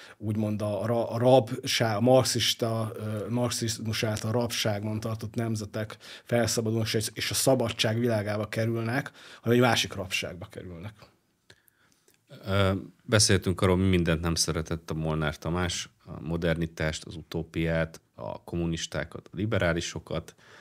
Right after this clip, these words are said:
Speaker 2: a pogányokat, a fasisztákat. Kit és mit szeretett akkor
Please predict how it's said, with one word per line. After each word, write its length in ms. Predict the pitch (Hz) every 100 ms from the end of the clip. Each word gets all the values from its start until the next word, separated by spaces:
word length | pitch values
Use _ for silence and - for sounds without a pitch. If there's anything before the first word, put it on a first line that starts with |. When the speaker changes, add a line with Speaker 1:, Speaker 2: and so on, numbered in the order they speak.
| - - _ _
Speaker 2:
a 380 | - 73 69
pogányokat, 800 | - 98 113 104 95 90 - 87 -
a 60 | -
fasisztákat. 920 | - - - - 90 85 101 101 - _ _ _ _ _ _ _ _ _ _ _ _
Kit 240 | - 110 104
és 140 | 87
mit 160 | 101 -
szeretett 560 | 98 87 80 73 -
akkor 380 | 87 - 87